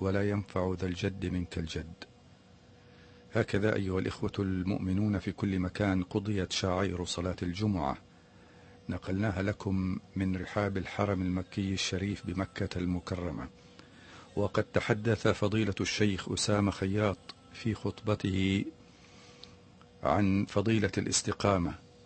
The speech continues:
التي حث عليها الإسلام الحنيف، وأوصى بها رسول الله صلى الله عليه وسلم،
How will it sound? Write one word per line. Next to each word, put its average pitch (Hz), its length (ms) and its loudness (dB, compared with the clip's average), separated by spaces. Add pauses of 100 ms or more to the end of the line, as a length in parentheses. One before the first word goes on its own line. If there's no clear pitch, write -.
(140)
التي 95 340 0
حث - 300 -2
عليها 92 380 2
الإسلام 98 520 0
الحنيف، 90 580 -2 (840)
وأوصى 98 480 2
بها 98 340 2
رسول 98 320 0
الله 98 340 2
صلى 95 280 2
الله 90 380 2
عليه 92 340 0
وسلم، 82 640 -2